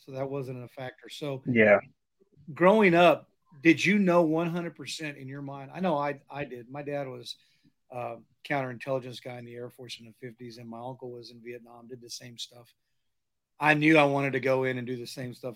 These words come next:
Speaker 1: they did. And I knew that the second I graduated high school, I was going to the military. Uh, did you have that same sense of, like, purpose? Like, you knew when you graduated, you were going to the military, or was that like, "Well, I ain't got nothing else going on. Here I go"?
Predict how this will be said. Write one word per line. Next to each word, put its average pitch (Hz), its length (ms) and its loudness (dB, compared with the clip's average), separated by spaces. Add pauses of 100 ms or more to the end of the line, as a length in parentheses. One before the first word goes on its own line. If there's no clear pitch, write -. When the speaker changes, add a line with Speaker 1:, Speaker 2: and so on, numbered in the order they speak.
Speaker 1:
they 120 140 -8
did. 113 260 -12 (240)
And 120 160 -12
I 131 60 -4
knew 131 260 -4
that 123 180 -8
the 117 80 -20
second 135 340 -10
I 127 60 -8
graduated 120 460 -8
high 123 120 -6
school, 135 200 -20 (120)
I 147 40 -10
was 127 140 -8
going 127 180 -10
to 117 80 -12
the 117 60 -14
military. 113 400 -20 (580)
Uh, 135 240 -2
did 127 220 -6
you 160 80 4
have 170 140 6
that 165 160 6
same 160 280 0
sense 156 400 -4
of, 123 240 -2
like, 123 220 -4 (160)
purpose? 151 340 -4
Like, 135 180 -8
you 147 120 -4
knew 143 520 0 (380)
when 131 140 -10
you 143 80 -2
graduated, 127 580 0
you 123 140 -8
were 127 60 -8
going 127 180 0
to 120 60 0
the 113 40 -8
military, 131 520 -4
or 123 160 -12
was 113 140 -14
that 127 200 -6
like, 117 240 -8 (520)
"Well, 160 240 4
I 139 120 4
ain't 143 80 4
got 156 100 6
nothing 160 200 4
else 160 180 2
going 135 240 -2
on. 131 240 -2
Here 135 160 -2
I 135 80 0
go"? 131 340 -2